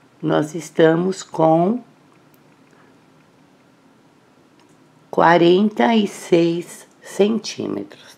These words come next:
tá? Então, quarenta e seis da parte da frente, mais quarenta e seis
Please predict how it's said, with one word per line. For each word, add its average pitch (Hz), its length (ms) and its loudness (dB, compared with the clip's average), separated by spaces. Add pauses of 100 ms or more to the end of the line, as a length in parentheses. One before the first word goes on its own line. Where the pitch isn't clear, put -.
tá? 143 320 0 (540)
Então, 170 440 -2
quarenta 170 640 0
e 202 140 0
seis 151 880 -2 (1400)
da 143 180 -8
parte 143 420 -2
da 151 200 0
frente, 120 560 -4
mais 143 340 -4
quarenta 151 540 0
e 151 120 2
seis 120 560 -4